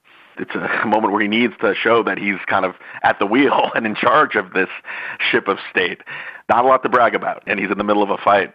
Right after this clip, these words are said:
right now with the mod-, I mean, that, that, that vote could take place on Wednesday, the Senate vote, where, uh, you will have members of his own party voting against making, uh, rule changes to the filibuster. So it is weird timing. They're trying to mark the first year in office,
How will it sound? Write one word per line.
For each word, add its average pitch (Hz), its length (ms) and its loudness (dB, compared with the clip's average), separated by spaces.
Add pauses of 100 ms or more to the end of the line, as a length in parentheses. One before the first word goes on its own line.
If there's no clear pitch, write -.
right 101 200 0
now 98 160 2
with 95 80 -4
the - 40 -2
mod-, 98 240 4
I - 40 -4
mean, 98 220 -8
that, 98 120 -6
that, 107 380 -2
that 127 180 0
vote 165 180 0
could - 140 -8
take 123 160 -2
place 160 240 2
on 104 100 -2
Wednesday, 156 320 0
the - 140 -8
Senate 113 240 0
vote, 139 320 2
where, 101 340 2
uh, 92 120 2 (320)
you 98 120 -10
will 143 200 2
have 113 100 0
members 98 220 -2
of 101 80 -4
his 98 80 -6
own 101 100 -4
party 98 400 -4 (420)
voting 107 280 2
against 95 420 -2
making, 98 420 -6
uh, 92 120 -2
rule 95 200 -4
changes 98 380 -8
to 98 60 -10
the 95 80 -6
filibuster. - 680 -6
So 107 260 -2
it 135 120 2
is 156 160 2
weird 120 400 0
timing. 120 380 2
They're 104 100 0
trying 101 180 0
to 98 80 0
mark 95 400 0
the 95 80 -6
first 101 260 -4
year 101 200 0
in 104 80 -2
office, 101 320 -2